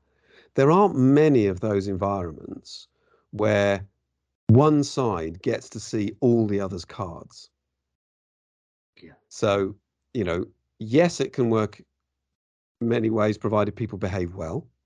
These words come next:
Speaker 2: Mm.
Speaker 1: But it also means that if you do have a takeoff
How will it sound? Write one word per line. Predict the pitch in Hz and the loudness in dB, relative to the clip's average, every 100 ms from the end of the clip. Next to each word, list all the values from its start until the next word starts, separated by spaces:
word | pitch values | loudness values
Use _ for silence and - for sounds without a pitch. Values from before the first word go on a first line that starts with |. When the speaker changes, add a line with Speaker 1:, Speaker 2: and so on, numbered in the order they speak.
| _ _ _ _ - | _ _ _ _ -18
Speaker 2:
Mm. | 107 - _ _ _ - | -18 -20 _ _ _ 0
Speaker 1:
But | 127 | 2
it | |
also | 135 196 196 110 | 6 4 2 -4
means | 101 90 82 101 117 | -4 -6 -6 -8 -6
that | 120 | -6
if | 123 | -6
you | 127 | -6
do | 110 139 202 | 0 4 4
have | 135 95 90 | 2 -2 -6
a | 85 | -8
takeoff | - 120 101 101 92 85 - | -6 -4 -4 -6 -8 -8 -12